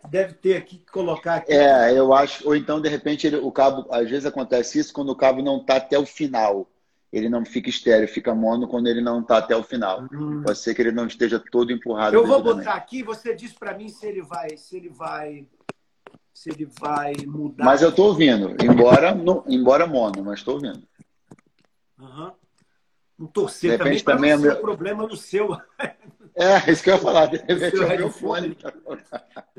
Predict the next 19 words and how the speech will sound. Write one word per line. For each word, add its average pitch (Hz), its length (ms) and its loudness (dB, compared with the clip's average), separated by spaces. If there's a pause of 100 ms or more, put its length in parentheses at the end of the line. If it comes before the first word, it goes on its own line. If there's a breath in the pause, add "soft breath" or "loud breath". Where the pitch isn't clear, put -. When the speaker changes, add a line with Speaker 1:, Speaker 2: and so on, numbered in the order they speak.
(920 loud breath)
Speaker 2:
É, - 160 -10
Speaker 1:
Vê 247 140 -4
Speaker 2:
tá 294 100 -2
Speaker 1:
se 269 40 -4
o - 40 -4
Speaker 2:
bom, - 60 2
Speaker 1:
áudio 233 220 0
Speaker 2:
cre-, - 100 0
Speaker 1:
tá - 60 -4
chegando - 220 -14 (100)
aí, 127 60 2
Speaker 2:
creemos 123 200 -4
Speaker 1:
o 190 40 -6
áudio 196 80 -6
Speaker 2:
que 127 80 -8
Speaker 1:
tá 104 100 -6
Speaker 2:
não. 92 80 -14
Speaker 1:
chegando 156 300 -18
aí. 170 140 -20